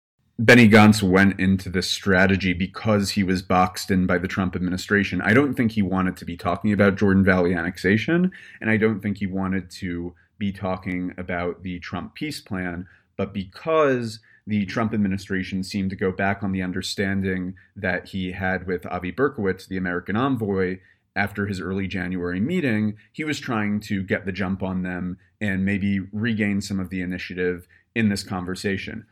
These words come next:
I don't know whether that strategy is successful or the way that he handled it was the most adept, but I think that the, that the logic behind it is,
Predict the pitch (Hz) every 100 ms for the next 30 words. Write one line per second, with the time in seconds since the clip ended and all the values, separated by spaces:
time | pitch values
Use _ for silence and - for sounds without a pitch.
0 | _ 131 143 127 120 110 104 95 _ -
1 | 113 104 98 95 90 90 - - 90 90
2 | 87 92 87 90 90 - - - - 156
3 | - 214 208 196 113 101 95 98 90 90
4 | 90 90 90 - 87 90 92 95 95 92
5 | 95 90 _ _ - 101 92 90 87 -
6 | _ _ _ 107 95 90 92 92 - -
7 | 95 90 101 156 - - 113 101 101 98
8 | - 135 131 107 90 92 95 95 90 87
9 | - _ _ _ _ _ _ _ _ 117
10 | 117 107 113 120 147 135 - 107 107 98
11 | 95 92 87 98 92 90